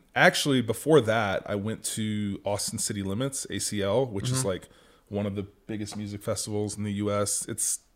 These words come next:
Speaker 1: kinda up there. Like, Coachella is obviously, like, probably one of the biggest, but
Speaker 2: Yeah.
Speaker 1: I saw Travis Scott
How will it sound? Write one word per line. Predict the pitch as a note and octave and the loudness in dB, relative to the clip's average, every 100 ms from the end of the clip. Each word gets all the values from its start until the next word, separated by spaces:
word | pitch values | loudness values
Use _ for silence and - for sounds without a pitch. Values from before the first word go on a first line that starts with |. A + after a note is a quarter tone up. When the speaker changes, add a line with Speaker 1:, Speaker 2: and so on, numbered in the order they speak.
| _ - | _ -6
Speaker 1:
kinda | C3+ A#2 | -2 0
up | - - | 0 -2
there. | G2+ G2 | -2 0
Like, | G2+ - | -2 -2
Coachella | B2+ - G#2 F#2+ | -2 2 2 2
is | F#2+ | 0
obviously, | F#2+ F#2 F#2 - | -2 -4 -4 -4
like, | F2+ D#2+ - | -4 -6 -2
probably | G#2+ F2+ F2+ - _ | -2 -2 -8 -14 _
one | G2+ | -6
of | F#2 | -6
the | F2 | -6
biggest, | F2 F2+ - | -6 -6 -4
but | A#2+ - - | -4 -4 2
Speaker 2:
Yeah. | A2 G2 - - | 2 2 -6 -6
Speaker 1:
I | - | 2
saw | - E3 | 8 10
Travis | C#3+ D#3 B2+ - | 10 10 6 6
Scott | - B2+ G2+ - | 6 6 6 0